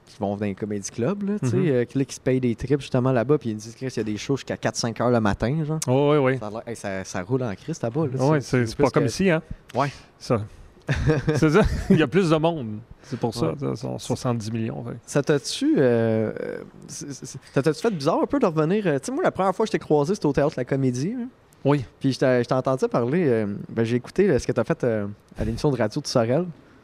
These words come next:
Speaker 2: Oui.
Speaker 1: Puis, euh, tu parlais de ça, tu parlais que de faire des shows avec des jeunes dans
Speaker 2: Oui.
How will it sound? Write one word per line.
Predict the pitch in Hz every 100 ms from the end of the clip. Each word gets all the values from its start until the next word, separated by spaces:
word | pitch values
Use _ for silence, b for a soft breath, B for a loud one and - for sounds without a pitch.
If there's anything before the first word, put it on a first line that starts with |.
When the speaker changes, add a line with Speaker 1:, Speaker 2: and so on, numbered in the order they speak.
| B B B -
Speaker 2:
Oui. | 143 185 - -
Speaker 1:
Puis, | 123 120
euh, | 117
tu | -
parlais | 127 117 147
de | 131
ça, | - 170
tu |
parlais | - 120 151
que | 139 135 147 147 B B B -
de | 123
faire | 113 135
des | 131
shows | 123 - 160
avec | 123
des | 123 120
jeunes | 135 147 156
dans | 127 120 117 113
Speaker 2:
Oui. | 117